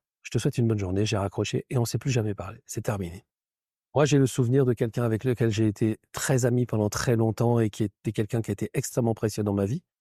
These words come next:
Je le limite pas à ça, tu vois, à cette, à cette, euh, période de conflit. Mais par contre, terminé.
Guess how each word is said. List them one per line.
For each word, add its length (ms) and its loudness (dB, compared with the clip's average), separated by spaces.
Je 140 2
le 180 6
limite 460 4
pas 220 0
à 200 -2
ça, 340 -2
tu 120 -6
vois, 180 0
à 80 -2
cette, 260 -2
à 280 -2
cette, 240 -4
euh, 200 -2
période 260 0
de 100 0
conflit. 360 -2
Mais 140 2
par 160 0
contre, 340 -2
terminé. 380 -8